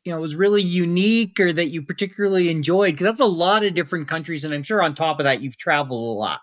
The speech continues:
So is there maybe, you know, a place you really enjoyed that you've lived?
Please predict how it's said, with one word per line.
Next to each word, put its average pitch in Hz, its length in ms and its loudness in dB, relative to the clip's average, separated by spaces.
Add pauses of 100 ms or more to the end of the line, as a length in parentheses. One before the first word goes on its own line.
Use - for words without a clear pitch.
(140)
So 202 120 0
is 185 100 2
there 185 140 2
maybe, 196 600 0 (420)
you 170 100 0
know, 156 60 2
a 143 60 -4
place 185 320 0
you 180 80 0
really 180 380 2
enjoyed 156 640 2 (180)
that 143 100 -2
you've 135 220 -2
lived? 104 380 -2